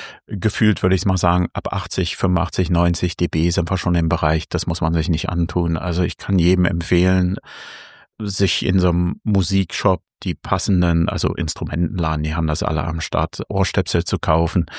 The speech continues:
Die haben eine super Filterfunktion, die Musik klingt immer noch gut und kostet zehn Euro so ein Pärchen, glaube ich, oder manchmal noch ein bisschen weniger. Das ist wirklich segensreich, wenn man zu Konzerten geht als jüngerer Mensch.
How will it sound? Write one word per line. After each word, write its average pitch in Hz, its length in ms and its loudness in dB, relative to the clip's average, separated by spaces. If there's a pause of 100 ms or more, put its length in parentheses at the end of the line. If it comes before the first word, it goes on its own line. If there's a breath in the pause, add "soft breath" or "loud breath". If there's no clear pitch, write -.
(360 loud breath)
Die 87 100 -2
haben 90 140 4
eine 92 80 6
super 98 320 2
Filterfunktion, 90 1080 2
die 85 80 -4
Musik 90 340 0
klingt 87 300 -4
immer 92 180 0
noch 87 220 0
gut 87 400 0
und 82 460 2 (1160 loud breath)
kostet - 340 0
zehn 90 260 4
Euro 92 320 4
so 87 120 4
ein 80 80 2
Pärchen, 82 420 2
glaube 82 320 2
ich, 87 160 0
oder 80 140 0
manchmal 80 320 0
noch 82 80 2
ein 82 80 2
bisschen 80 340 -2
weniger. 82 500 2
Das - 200 -8
ist - 240 -6
wirklich 80 320 0
segensreich, 82 640 0
wenn - 60 -2
man 80 120 0
zu 82 380 0
Konzerten 85 540 -2
geht 78 220 0
als - 180 -4
jüngerer 82 280 2
Mensch. 85 280 2